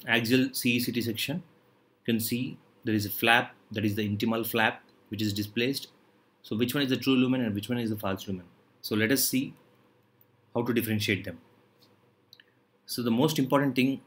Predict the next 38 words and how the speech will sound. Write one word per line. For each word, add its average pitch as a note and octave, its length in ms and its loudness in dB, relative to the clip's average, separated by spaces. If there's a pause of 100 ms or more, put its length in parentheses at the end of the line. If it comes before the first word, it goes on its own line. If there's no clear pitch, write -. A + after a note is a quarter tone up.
(140)
about A#2+ 220 4
the A#2 80 -2
true C3 200 4
lumen, A#2+ 400 4 (1080)
usually D#3 580 4
the B2 120 -2
true D3 180 6
lumen D3+ 340 4
is A2+ 140 0
smaller A2 380 2
in B2 100 2
size. B2 540 0 (640)
You A2 80 -16
can A2 180 2
see A#2+ 220 -2
here, B2+ 320 -4 (180)
this G#2+ 120 -8
is G2+ 60 -6
the G#2 80 -4
true B2 220 -4
lumen B2+ 380 0 (100)
or G#2+ 80 -6
this G2+ 80 -4
is F#2 80 -8
the G#2 80 -6
false G2+ 380 -8
lumen. B2 260 -6 (1200)
This A2 120 -4
is - 0 -
the G#2+ 120 -2
true A#2 140 0
lumen, B2 220 2
which A2+ 120 -2
is A2+ 100 -6
slightly A2 360 -2
smaller A2 340 0
in A2 140 0
size. A#2 480 -2